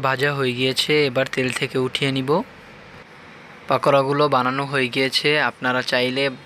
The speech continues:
পাকোড়াগুলো সসের সাথে খেতে পারেন। ইফতারে এই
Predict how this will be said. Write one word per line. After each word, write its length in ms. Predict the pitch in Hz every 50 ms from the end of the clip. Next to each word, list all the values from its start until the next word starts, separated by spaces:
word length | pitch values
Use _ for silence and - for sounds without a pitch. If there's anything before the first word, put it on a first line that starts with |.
| - - - - -
পাকোড়াগুলো 640 | - 120 117 - 131 120 120 117 120 123 123 127 143 170 - - - - - - - - -
সসের 360 | - 147 135 - - 143 135 - -
সাথে 240 | - 139 - - - 147 -
খেতে 240 | - 143 131 - 131
পারেন। 300 | 120 131 131 127 135 151 180 220 - - - - - _ _ _ - - - - - - - - - - - - - - - - -
ইফতারে 560 | 143 131 - - - 151 147 143 139 151 160 165 - 147
এই 80 | 143 143